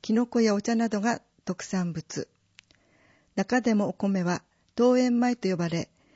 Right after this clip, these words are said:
市内の各地区で特徴の異なる様々な桃園米が作られているほか、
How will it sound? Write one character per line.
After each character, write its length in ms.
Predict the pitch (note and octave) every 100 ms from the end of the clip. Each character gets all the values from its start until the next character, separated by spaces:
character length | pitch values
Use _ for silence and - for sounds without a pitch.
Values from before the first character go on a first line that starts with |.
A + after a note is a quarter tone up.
| _ _ -
市 180 | -
内 220 | B3 A#3+ G3
の 80 |
各 280 | - G3 -
地 160 | - -
区 120 | F3
で 200 | E3+ - _ _ -
特 220 | G3+ -
徴 200 | C4+ C4
の 100 | A#3+
異 260 | A3+ G#3 F#3
な 120 | F3
る 180 | D#3+ -
様 300 | - G#3+ A#3+
々 240 | C4 B3 A#3
な 100 | A#3+
桃 200 | A#3+ A#3
園 200 | A#3 A3+
米 200 | A3 A3
が 120 | G3+
作 240 | G3+ - A3
ら 140 | G#3
れ 100 | G3+
て 140 | G3 F3+
い 100 | E3+
る 80 |
ほ 280 | - D#3+ E3+
か、 260 | - C#3+